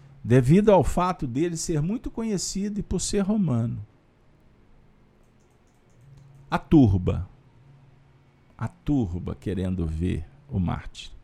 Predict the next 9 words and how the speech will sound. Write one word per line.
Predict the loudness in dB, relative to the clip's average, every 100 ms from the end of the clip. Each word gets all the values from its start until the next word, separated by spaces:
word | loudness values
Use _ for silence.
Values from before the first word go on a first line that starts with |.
| -20 _ _ -20 _ _ _ _ -12
o | -6
sacrifício | -4 -4 -8 -6 -4 -6 -8 -18 -20 -20 -20 -20 _ _ _ -6
de |
uma | -2 -2 -2
alma, | -4 -4 -6 -8 -20 -20 -20 -20 -20 -20 -20 -20 -20 -8
de | -2
um | 0
ser | 0 -2 -2 -4 -16 _ _ _ -20 -20 -20 -20 -20 -4
humano. | 2 6 6 4 2